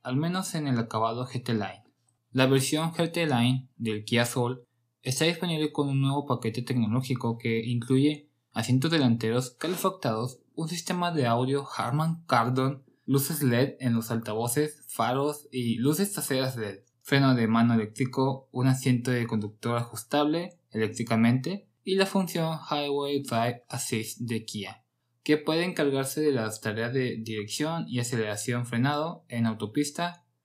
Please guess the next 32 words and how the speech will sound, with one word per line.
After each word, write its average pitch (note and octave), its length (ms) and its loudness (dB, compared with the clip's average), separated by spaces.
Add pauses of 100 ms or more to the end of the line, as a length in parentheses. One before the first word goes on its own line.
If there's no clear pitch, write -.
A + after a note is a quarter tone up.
(300)
con G3 180 -4
la G3+ 60 2
supervisión C#3 720 0
del A#2+ 100 -2
conductor, A2+ 640 -4 (140)
obviamente. G2+ 640 -8 (640)
En G3 160 2
cuanto G3+ 480 4
a F#3+ 220 -4
seguridad, G3+ 580 4 (520)
Kia G3+ 380 0
ha F#3 80 0
incluido E3 480 -2
más C#3+ 340 2
equipamiento A2 540 -2
de C3 60 2
seguridad G#2+ 520 0
de G#2 360 -2
serie, G#2 500 -2 (300)
y B2 160 4
es B2+ 160 0
que B2 180 2
todos B2+ 400 -2
los - 380 -4
Soul C3 520 -2
disponen C3 580 -2
ahora C#3 320 2
de C#3+ 200 2
advertencia A#2 580 -2
de D#3 60 -2
colisión A#2+ 420 -2
frontal, B2+ 600 -4